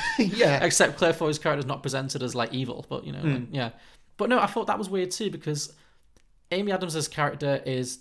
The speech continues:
Speaker 1: I mean, again, it's based on a real woman, Lynn Cheney, and
Speaker 2: Mm.
Speaker 1: so I'm guessing the elements of, you know, there's scenes where she takes over from him. There's a lot of scenes that suggest that she's the real power behind him, where she,
Speaker 2: Mm-hmm.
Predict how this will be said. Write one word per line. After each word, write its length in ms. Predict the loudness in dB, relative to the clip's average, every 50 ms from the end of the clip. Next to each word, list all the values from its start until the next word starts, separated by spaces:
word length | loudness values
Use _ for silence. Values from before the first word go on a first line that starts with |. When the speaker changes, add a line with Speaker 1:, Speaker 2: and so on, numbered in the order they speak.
| -10
Speaker 1:
I 40 | -6
mean, 120 | -4 -2 -2
again, 140 | -2 -2
it's 80 | -4 -4
based 260 | -6 -6 -6 -4 -6
on 60 | -6
a 20 | -4
real 140 | -4 -4 -4
woman, 220 | -4 -6 -6 -6
Lynn 180 | -8 -8 -8 -8
Cheney, 380 | -8 -10 -10 -10 -10 -12 -12 -10
and 200 | -8 -6 -6 -6 -6
Speaker 2:
Mm. 60 | -8 -10 -10
Speaker 1:
so 240 | -8 -6 -6 -4
I'm 100 | -6 -4
guessing 320 | -4 -4 -4 -4 -4 -6 -6
the 140 | -8 -8 -6 -4
elements 340 | -4 -4 -4 -4 -6 -8 -10
of, 100 | -12 -14 -18 _ -8
you 100 | -6 -6
know, 80 | -6
there's 200 | -6 -6 -8 -8 -8 -8
scenes 340 | -8 -4 -4 -4 -4 -4 -4
where 80 | -4
she 220 | -4 -4 -4 -6 -6
takes 320 | -6 -8 -8 -8 -6 -8
over 120 | -8 -10 -10
from 240 | -12 -14 -14 -12 -12
him. 200 | -12 -12 -12 -14 -16 -20 -20 -16 _
There's 140 | -4 -2 0
a 60 | 0
lot 80 | 0 0
of 60 | 0
scenes 180 | -2 -4 -4 -4 -6
that 80 | -8
suggest 360 | -8 -8 -6 -6 -6 -6 -6
that 100 | -8 -6
she's 340 | -4 -2 -2 -2 -2 -4 -4
the 100 | -6 -6
real 240 | -4 -2 -2 -2 -4
power 400 | -6 -8 -6 -4 -2 -2 -2 -4
behind 400 | -4 -6 -6 -8 -8 -8 -8 -8
him, 240 | -8 -8 -8 -10 -10
where 100 | -10 -8
she, 200 | -6 -6 -4 -4
Speaker 2:
Mm-hmm. 80 | -6